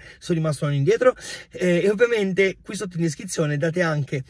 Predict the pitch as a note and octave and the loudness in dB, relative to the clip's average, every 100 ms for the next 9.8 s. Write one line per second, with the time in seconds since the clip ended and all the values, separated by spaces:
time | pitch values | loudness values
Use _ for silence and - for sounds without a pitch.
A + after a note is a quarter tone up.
0 | - - E3 G#3 G3+ F#3+ D#3 E3+ D#3 E3 | -16 -14 -8 -6 -2 0 2 0 -2 -2
1 | D#3+ D#3+ F#3 E3 C3+ C3+ D#3 F3+ D3+ D#3 | -4 -4 -4 -4 -4 -6 -4 0 2 0
2 | F#3 C3+ B2 - - - C#3 C3 B2+ A#2 | -2 -6 -10 -12 -12 -10 -6 -6 -6 -8
3 | D#2+ F#2+ F2 D3+ D3+ C#3 C#3 D3 D3 C#3 | -8 -8 -6 -4 -4 -4 -6 -4 -4 -2
4 | D#3+ - D3 F3 G3 F3+ C3 C3 - C#3 | -4 -6 -14 -10 -8 -8 -10 -8 -6 -2
5 | C#3 G#3 F#3+ D#3+ F3 D#3+ E3 F3+ E3 F#3 | 0 0 -2 -2 0 2 4 4 2 2
6 | E3 D#3+ E3 E3 D#3+ F3+ D#3+ D3+ C3+ - | 4 4 4 2 4 2 2 0 -4 -12
7 | - - - - - C#4 G3+ C#3 - - | -20 -20 -20 -10 2 4 4 0 -10 -12
8 | - G#3 E3 - F#3+ F3 D#3+ - F#3+ F3+ | -2 0 0 -4 -4 -2 -4 -4 -4 0
9 | D#3+ E3 C#3+ C#3 D#3+ G#3+ A3+ | -2 -2 -2 0 4 4 2